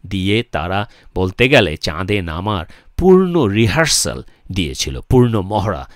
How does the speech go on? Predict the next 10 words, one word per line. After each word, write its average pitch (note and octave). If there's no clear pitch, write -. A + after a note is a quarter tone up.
দিয়েছিল। D#2
তো G2+
সেই G#2+
কারণেই A2+
এটা D#2
ছিল D2+
চাঁদে D#2
নামার D2
চূড়ান্ত D2+
মহড়া। C2